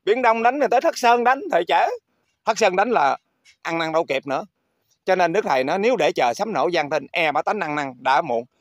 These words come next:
Bây giờ tu còn kịp, mà tới núi nổ rồi hình như có lẽ là thầy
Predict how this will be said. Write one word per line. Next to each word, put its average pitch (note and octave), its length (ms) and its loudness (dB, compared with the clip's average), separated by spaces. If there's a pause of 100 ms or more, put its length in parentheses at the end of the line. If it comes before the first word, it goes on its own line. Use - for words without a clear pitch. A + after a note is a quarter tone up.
(160)
Bây F3 160 0
giờ D3+ 180 2
tu E3+ 160 0
còn C3+ 200 -4
kịp, C3+ 200 -4 (420)
mà C#3 180 -2
tới G3 180 2
núi A#3 180 2
nổ E3+ 260 2
rồi B2 200 2 (1040)
hình A#2 220 -8
như C3 160 -2 (100)
có F#3 180 0
lẽ A#2+ 160 0
là D#3 140 0
thầy G#2+ 340 -6